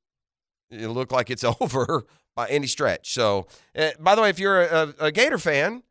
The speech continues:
and it's not bad enough already, just, uh, go ahead and cover your ears, because while Georgia basks in the glow of a natty,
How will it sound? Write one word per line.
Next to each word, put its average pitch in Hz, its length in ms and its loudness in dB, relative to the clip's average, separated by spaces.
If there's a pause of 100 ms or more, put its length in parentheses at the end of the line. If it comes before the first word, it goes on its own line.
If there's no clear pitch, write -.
(680)
and 151 600 2
it's 156 460 -6
not 175 240 4
bad 208 220 4
enough 202 260 0
already, 196 400 4
just, - 340 -4
uh, 277 100 -2
go 277 160 4
ahead 269 140 4
and 226 80 -8
cover 240 240 2
your 214 220 2
ears, 190 480 0 (880)
because 185 400 0
while 180 260 6
Georgia 214 500 0
basks 175 720 0
in 180 200 0
the 170 60 -2
glow 165 520 6
of 151 80 -2
a 156 40 -4
natty, 151 460 0